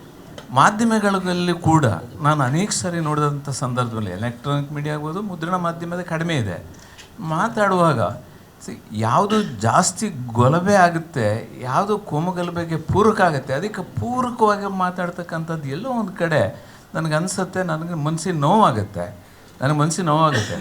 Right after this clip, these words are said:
ಎಲ್ಲರೂ ಒಂದು ಕಡೆ ಸಮಾಧಾನ ಮಾಡ್ತಕ್ಕಂಥ ಪ್ರಯತ್ನ ಮಾಡಬೇಕು. ಹಿಂದೆ ಅನೇಕ ಪತ್ರಿಕೆಗಳನ್ನು ನಾನು ನೋಡ್ತಾ ಇದ್ದೇನೆ. ನಾವು ಎಷ್ಟೋ ಒಂದು ನಲವತ್ತೈವತ್ತು ವರ್ಷದ ಪತ್ರಿಕೆ ಓದ್ತಾ ಇದ್ದೇವೆ. ಆ ಪತ್ರಿಕೆಯವರು ಜಾತಿಯನ್ನು ಹಾಕ್ತಿರ್ಲಿಲ್ಲ, ಧರ್ಮವನ್ನು ಹಾಕ್ತಿರ್ಲಿಲ್ಲ. ಈಗ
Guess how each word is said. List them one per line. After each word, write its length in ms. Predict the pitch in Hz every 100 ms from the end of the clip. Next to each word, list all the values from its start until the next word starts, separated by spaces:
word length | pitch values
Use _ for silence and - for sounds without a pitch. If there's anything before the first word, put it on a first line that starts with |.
| - -
ಎಲ್ಲರೂ 200 | 208 220
ಒಂದು 120 | 190 -
ಕಡೆ 120 | 185 185 - -
ಸಮಾಧಾನ 380 | 120 170 220 214 190
ಮಾಡ್ತಕ್ಕಂಥ 480 | 151 147 139 131 127 123
ಪ್ರಯತ್ನ 300 | 110 107 127 120
ಮಾಡಬೇಕು. 360 | 104 76 - - - - - 117 143
ಹಿಂದೆ 320 | 160 214 202 151 170 - 135
ಅನೇಕ 240 | 180 185 -
ಪತ್ರಿಕೆಗಳನ್ನು 580 | 147 - 170 160 151 160 147
ನಾನು 120 | 123
ನೋಡ್ತಾ 220 | 139 139 113
ಇದ್ದೇನೆ. 260 | 95 - - -
ನಾವು 140 | 123 185 160
ಎಷ್ಟೋ 160 | 147 185 170
ಒಂದು 100 | 165
ನಲವತ್ತೈವತ್ತು 500 | 160 170 156 147 143
ವರ್ಷದ 180 | 143 175 131
ಪತ್ರಿಕೆ 320 | - - 123
ಓದ್ತಾ 180 | 107 90
ಇದ್ದೇವೆ. 180 | 82 73 - - -
ಆ 60 | 127
ಪತ್ರಿಕೆಯವರು 640 | 185 233 226 214 180 113 101 101 - - - - - - - - - - - - - - - 135
ಜಾತಿಯನ್ನು 400 | 170 185 185 156
ಹಾಕ್ತಿರ್ಲಿಲ್ಲ, 480 | 143 - 113 85 78 - - 113
ಧರ್ಮವನ್ನು 400 | 135 180 185 170 147
ಹಾಕ್ತಿರ್ಲಿಲ್ಲ. 440 | - 127 101 92 - 139 165
ಈಗ 120 | 247